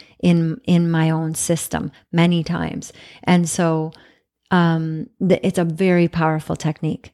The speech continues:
Okay, some traditions call it revision. Some, you know, maybe it might be N L P. I don't know. They call it re-scripting. But basically,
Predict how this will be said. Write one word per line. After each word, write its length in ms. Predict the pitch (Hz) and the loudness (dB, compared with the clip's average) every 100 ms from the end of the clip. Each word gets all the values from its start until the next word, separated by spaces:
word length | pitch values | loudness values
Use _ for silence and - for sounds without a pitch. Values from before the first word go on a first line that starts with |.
| _ | _
Okay, 240 | - 170 - | 0 0 0
some 500 | - 170 165 165 165 - - - | 0 2 2 0 -2 -8 -16 -4
traditions 440 | 175 165 156 165 | 2 2 2 -2
call 220 | - 160 | 0 0
it 80 | - | 2
revision. 680 | 165 156 190 180 185 185 180 - - | 2 2 2 4 2 2 -2 -10 -20
Some, 640 | - 165 160 160 156 160 - | -4 0 2 2 0 -2 -2
you 200 | 170 165 | 0 2
know, 340 | 156 156 156 - | 2 0 -2 0
maybe 540 | 170 156 156 156 - _ | 2 4 4 2 0 _
it 240 | - - | -8 -2
might 220 | 160 160 | 0 0
be 140 | 165 - | 0 0
N 160 | 165 | 0
L 120 | 160 156 | -2 -2
P. 240 | 170 160 | 0 2
I 60 | 151 | 2
don't 180 | 170 | 0
know. 160 | 156 151 | 0 -2
They 140 | 175 | -2
call 220 | 170 170 160 | -2 -2 -2
it 60 | |
re-scripting. 800 | 165 151 - 202 - 185 175 170 - - _ _ _ _ - | -4 -6 -2 -2 0 0 0 -2 -8 -20 _ _ _ _ -10
But 220 | - 165 - | -2 0 4
basically, 600 | 208 202 202 175 160 | 2 2 -2 0 0